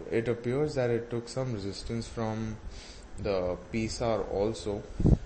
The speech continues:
since the high was resisted by, uh, the P S R. And, you know, a hundred points away is two hundred D M A, and we all know that that is a very, very strong resistance.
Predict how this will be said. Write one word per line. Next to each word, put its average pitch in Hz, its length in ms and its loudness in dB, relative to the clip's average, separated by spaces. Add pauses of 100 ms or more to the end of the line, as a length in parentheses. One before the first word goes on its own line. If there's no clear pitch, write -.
(840)
since 90 320 -4
the 95 140 0
high 90 260 2
was 98 300 -2
resisted 95 600 -4
by, 92 440 0 (760)
uh, - 280 -12
the 104 80 -2
P 110 180 0
S 110 160 -2
R. 98 180 0 (760)
And, 143 560 -2
you 123 120 -2
know, 131 320 0
a 120 80 0
hundred 123 420 0
points 123 320 0
away 123 340 2 (240)
is 101 420 0
two 117 180 2
hundred 113 360 0
D 113 160 2
M 113 200 2
A, - 20 0
and 104 240 -2
we 104 140 2
all 110 160 6
know 110 260 0
that 95 220 0
that 92 280 -4
is 92 300 -4
a 92 180 -2 (300)
very, 110 360 -2 (120)
very 101 300 -2
strong 92 420 -4
resistance. 92 680 -4